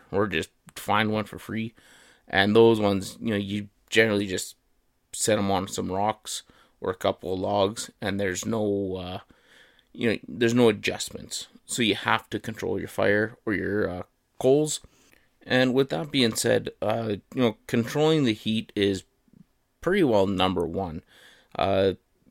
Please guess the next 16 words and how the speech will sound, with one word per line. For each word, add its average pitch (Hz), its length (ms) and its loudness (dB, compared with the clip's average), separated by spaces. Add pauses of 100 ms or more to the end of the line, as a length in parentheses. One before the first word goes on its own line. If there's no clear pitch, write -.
when 131 340 4
you're 120 100 4
cooking 160 380 -2
over 120 240 4
a 110 60 0
fire, 107 280 2
you 110 120 2
have 135 120 -4
to 120 80 -4
remember 104 500 0
that, 92 280 0 (200)
you 120 80 -2
know, 107 120 2
it's 110 220 0
basically 117 800 0
like 98 460 -2